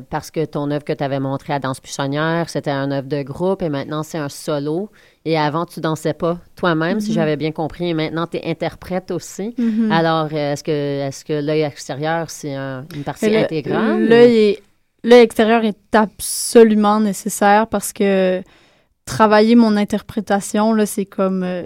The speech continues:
Speaker 2: je, je dois faire confiance à,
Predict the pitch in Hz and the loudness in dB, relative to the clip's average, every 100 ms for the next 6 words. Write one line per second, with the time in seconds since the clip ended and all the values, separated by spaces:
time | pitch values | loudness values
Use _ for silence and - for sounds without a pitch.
0 | - 208 220 190 202 226 208 233 240 233 | -6 2 2 2 0 2 4 8 8 8
1 | - 202 202 - 196 190 - 196 190 196 | 4 2 2 -2 -6 -6 -2 -2 0 -4
2 | - - _ _ _ - 196 196 185 | -8 -20 _ _ _ -4 2 4 2